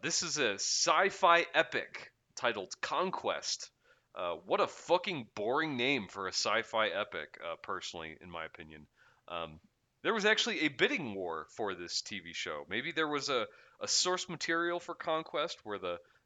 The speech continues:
the ad-, adapters were, uh, were, were, were like, "Okay, like, give us your idea." And Netflix apparently beat out Amazon and H B O,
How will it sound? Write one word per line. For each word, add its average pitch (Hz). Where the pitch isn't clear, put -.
the -
ad-, 113
adapters 120
were, 95
uh, 82
were, 85
were, 80
were 90
like, 82
"Okay, 110
like, 90
give 107
us 120
your 117
idea." 113
And 90
Netflix 131
apparently 147
beat 131
out 143
Amazon 151
and 214
H -
B 214
O, 110